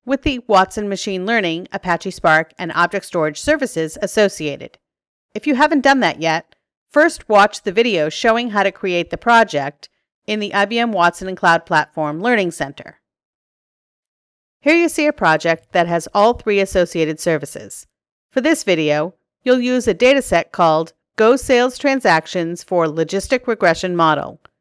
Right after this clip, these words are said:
which you'll find in the I B M Watson community. Here you see the data preview and the column definitions.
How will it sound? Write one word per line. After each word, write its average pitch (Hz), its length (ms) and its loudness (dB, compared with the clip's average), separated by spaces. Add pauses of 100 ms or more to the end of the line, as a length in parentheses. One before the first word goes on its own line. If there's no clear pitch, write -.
(220)
which 247 200 -2
you'll 262 140 4
find 277 340 2
in 269 80 -2
the 202 140 -6
I 185 100 2
B 214 140 -4
M 220 100 -4
Watson 160 320 0
community. 220 640 -2 (880)
Here 302 160 2
you 311 160 0
see 262 180 -2
the 220 120 -2
data 190 240 0
preview 160 600 -2 (320)
and 220 220 -2
the 247 60 -4
column 214 340 2
definitions. - 800 -6